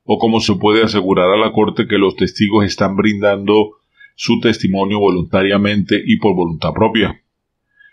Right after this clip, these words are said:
Estas preocupaciones que pueden abordar con medidas razonables, el demandado propone salvaguardias para garantizar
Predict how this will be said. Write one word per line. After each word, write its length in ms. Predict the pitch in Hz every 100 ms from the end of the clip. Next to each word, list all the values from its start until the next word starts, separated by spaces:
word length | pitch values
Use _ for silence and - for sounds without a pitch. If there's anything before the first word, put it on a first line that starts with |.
| -
Estas 280 | 104 107 123
preocupaciones 760 | 120 95 101 95 110 110 123
que 140 | 117 90
pueden 320 | 92 104 107
abordar 460 | 98 90 101 101 -
con 180 | 92
medidas 420 | 87 87 101 98 82
razonables, 880 | 98 113 110 120 101 92 107 113
el 140 | 95 92
demandado 580 | 95 95 95 107 123 -
propone 480 | 104 82 104 110
salvaguardias 1120 | 110 104 87 87 85 90 87 113 107 95 - _ _ _ _ _ -
para 420 | 110 110 131 139
garantizar 1080 | 117 101 98 95 95 - 92 - 127 107